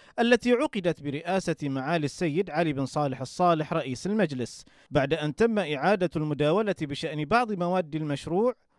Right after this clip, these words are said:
حيث تم النظر في اقتراحات التعديل الواردة بشأنها من وزارة الصحة ووزارة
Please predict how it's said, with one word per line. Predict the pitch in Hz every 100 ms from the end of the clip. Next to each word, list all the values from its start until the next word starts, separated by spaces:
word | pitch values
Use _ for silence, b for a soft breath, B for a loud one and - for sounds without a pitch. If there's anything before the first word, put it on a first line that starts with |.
| _ _ -
حيث | 143 147
تم | 139 160 151
النظر | 151 196 202 170
في | -
اقتراحات | - - 131 120 165 190
التعديل | 170 - 135 175 175
الواردة | 156 160 190 262 170 -
بشأنها | 123 127 202 190 160 185
من | 240 180
وزارة | 135 135 143 135
الصحة | 127 - 190 - 185 247
ووزارة | 240 170 143 147